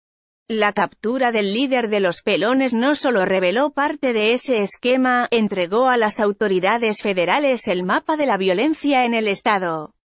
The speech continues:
"Quintana Roo", dijo Balanzar, "era víctima de la guerra que estaban librando el cártel de Sinaloa, a través de la ex policía judicial federal Leticia Rodríguez Lara,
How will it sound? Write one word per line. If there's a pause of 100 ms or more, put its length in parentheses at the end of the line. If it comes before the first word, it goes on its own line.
(640)
"Quintana
Roo",
dijo
Balanzar,
"era
víctima
de
la
guerra
que
estaban
librando
el
cártel
de
Sinaloa,
a
través
de
la
ex
policía
judicial
federal
Leticia
Rodríguez
Lara,